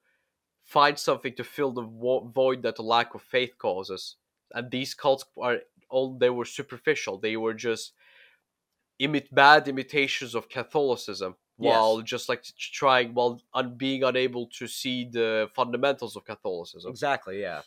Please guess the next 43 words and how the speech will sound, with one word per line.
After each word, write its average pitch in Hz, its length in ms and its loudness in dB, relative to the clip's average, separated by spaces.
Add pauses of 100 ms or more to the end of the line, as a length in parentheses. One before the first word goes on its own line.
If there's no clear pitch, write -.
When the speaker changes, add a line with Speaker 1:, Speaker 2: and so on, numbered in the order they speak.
(200)
Speaker 2:
I 127 40 -10
mean, 147 120 -2
that's 151 220 4
why, 143 140 6
like, 120 200 2
even 123 260 -6
Reddit 113 220 0
atheism, 98 640 -8 (200)
the 113 120 -14 (160)
a-, 143 280 0
atheists 120 400 -6
kind 113 180 -6
of, 101 80 -8
like, 101 160 -4 (540)
uh, 110 340 2
larp, 131 360 2 (220)
kind 131 200 0
of, 120 80 -2
like, 113 200 -2
uh, 101 200 -2 (760)
reproduce 170 600 -2
the - 80 -4
same 113 280 -4
kind 101 200 -6
of 92 80 -10
thing. 104 180 -8
I - 40 -8
mean, 120 200 -6
it 127 60 -4
used 147 160 -4
to 139 40 -6
be 117 140 -6
an 107 60 -6
atheist 107 400 -8
myself, 101 480 -6
and 98 60 -6
I, 92 160 -6 (360)
so - 160 0
I 104 80 2
can 95 160 -12
speak - 280 -10
from 98 120 -12
experience, 104 600 -8